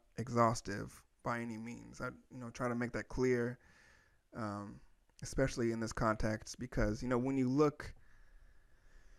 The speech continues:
when you look at the timeline, for those of you who are, you know, are well-versed or just interested in general, you know, a lot of the famous names, um,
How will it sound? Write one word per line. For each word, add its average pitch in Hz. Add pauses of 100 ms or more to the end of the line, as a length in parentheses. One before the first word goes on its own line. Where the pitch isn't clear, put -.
(960)
when 147
you 151
look 160
at 147
the 120
timeline, 120
for 127
those 120
of 120
you 113
who 123
are, 120 (400)
you 127
know, 117
are 120 (240)
well-versed 113
or 120
just 127 (220)
interested 156
in 120
general, 113
you 117
know, 113
a 117
lot 143
of 135
the 117
famous 135
names, 117
um, 117